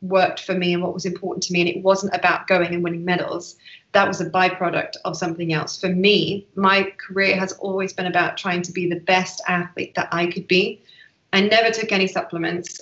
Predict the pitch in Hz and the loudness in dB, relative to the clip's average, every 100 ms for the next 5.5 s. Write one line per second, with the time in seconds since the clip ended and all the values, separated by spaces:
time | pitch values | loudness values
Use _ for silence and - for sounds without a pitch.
0 | - 170 170 165 - 202 202 185 180 175 | 0 4 4 2 2 4 4 2 0 -2
1 | 185 170 180 180 180 185 180 - 175 190 | 0 0 2 2 4 4 4 0 0 2
2 | 185 185 170 - 208 220 - 202 190 175 | 2 0 -4 -4 -4 -4 -2 0 2 0
3 | 175 180 170 165 165 175 175 175 - - | 0 -4 -4 -8 -4 -2 -2 -4 -6 -2
4 | 180 - 175 170 - _ _ - 208 - | -2 0 -2 -2 -8 _ _ -2 0 2
5 | 190 185 180 185 175 | 0 2 2 2 0